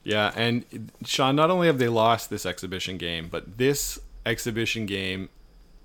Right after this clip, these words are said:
has put them so far down in the dumps that they've decided they're never curling again.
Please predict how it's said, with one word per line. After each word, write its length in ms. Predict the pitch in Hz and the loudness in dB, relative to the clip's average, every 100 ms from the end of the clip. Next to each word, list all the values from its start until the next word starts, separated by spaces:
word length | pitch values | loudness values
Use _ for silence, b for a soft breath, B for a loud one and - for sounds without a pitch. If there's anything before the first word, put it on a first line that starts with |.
| - - - | -20 -20 -14
has 320 | - 113 101 - | -6 -4 -4 -6
put 260 | - 120 | -4 -4
them 220 | 117 107 | -2 -4
so 640 | 98 - 131 127 127 127 123 - | -4 -4 2 4 4 2 -2 -8
far 380 | - 113 110 110 | -2 4 4 4
down 240 | 107 104 | 0 0
in 80 | 107 | -2
the 80 | 101 | -4
dumps 420 | 85 82 82 - | -4 -6 -6 -8
that 180 | 92 - | -10 -2
they've 220 | 107 107 | -2 -2
decided 480 | 107 92 90 92 87 | -6 -4 -4 -4 -6
they're 160 | 92 | -6
never 380 | 98 117 127 135 | -2 0 4 4
curling 420 | - 127 120 120 | 2 0 2 0
again. 500 | 117 95 92 90 92 | -2 -4 -4 -6 -8